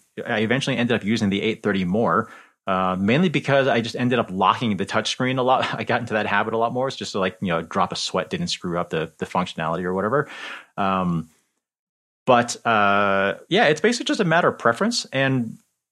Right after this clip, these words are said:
you know, I would also say that, you know, you can make the argument that, yes, it's only a hundred dollars difference. But at the same time, if I said to you, "Hey, Dave, Venmo me a hundred bucks right now," you'd probably not really wanna do that.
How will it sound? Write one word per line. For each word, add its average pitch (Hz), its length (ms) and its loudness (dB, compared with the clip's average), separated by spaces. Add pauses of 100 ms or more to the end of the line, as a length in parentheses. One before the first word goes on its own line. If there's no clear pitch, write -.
(140)
you 143 100 2
know, 113 80 6
I 147 100 6
would 156 140 4
also 135 240 4
say 135 340 4
that, 113 340 4
you 123 200 -4
know, 113 40 6
you 113 180 4
can 120 160 2
make 123 160 2
the 113 100 -2
argument 110 320 2
that, 101 120 0
yes, 107 200 0
it's 92 120 -8
only 107 180 -2
a 95 40 -2
hundred 101 280 -2
dollars 92 240 -2
difference. 110 420 -2
But 110 140 0
at 104 60 0
the 104 60 -2
same 117 220 0
time, 117 320 2
if 101 140 0
I 104 80 2
said 107 260 -2
to 101 100 -6
you, 104 180 0
"Hey, 113 180 -2
Dave, 98 300 0
Venmo 113 340 0
me 110 80 0
a 104 80 0
hundred 98 260 -4
bucks 107 220 -2
right 92 160 -2
now," 104 160 0
you'd 135 240 -4
probably 220 300 2
not 123 300 2
really 120 200 0
wanna 110 240 2
do 90 220 -4
that. 143 420 -2